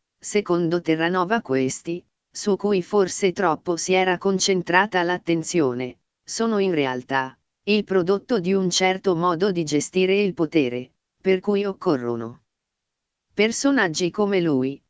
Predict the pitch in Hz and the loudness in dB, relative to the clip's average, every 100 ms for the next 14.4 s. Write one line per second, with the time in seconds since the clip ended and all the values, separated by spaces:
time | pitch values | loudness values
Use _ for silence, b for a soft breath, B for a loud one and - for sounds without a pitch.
0 | _ - 175 214 196 240 196 160 147 233 | _ -6 0 2 2 2 2 2 0 0
1 | 202 151 175 175 170 165 185 185 185 165 | 0 2 2 2 2 0 -2 0 0 0
2 | 151 208 180 185 190 185 - 202 180 160 | 0 -2 0 0 0 -2 -2 0 0 0
3 | 185 - 151 123 117 - 139 - _ _ | 0 -2 -2 -2 -4 -8 -10 -10 _ _
4 | - 196 214 - 190 - 208 180 - 226 | -4 0 0 2 0 2 2 2 2 0
5 | 190 170 185 190 190 190 180 175 165 160 | 0 0 2 0 0 0 0 0 -2 -4
6 | - 226 220 165 175 170 202 196 165 160 | -2 -2 0 0 0 0 0 0 0 0
7 | 185 202 190 196 180 - 175 156 139 - | 0 -2 2 0 0 -2 0 2 0 0
8 | 185 170 180 170 165 180 160 165 160 156 | -2 0 0 0 2 2 4 2 0 -2
9 | - 220 202 147 123 185 202 202 190 180 | -2 -2 0 -2 0 4 4 2 0 0
10 | 180 190 175 175 202 185 180 165 220 202 | 2 2 0 -2 0 0 2 0 4 2
11 | 175 180 165 185 185 214 185 151 - 165 | 4 0 0 -2 -2 -2 0 -4 -2 0
12 | 165 196 190 202 170 165 156 170 160 156 | 0 0 0 0 0 0 2 2 2 0
13 | - 190 185 202 220 190 156 156 151 - | 0 0 2 2 2 0 2 -2 -4 0
14 | 151 123 135 | 0 0 -6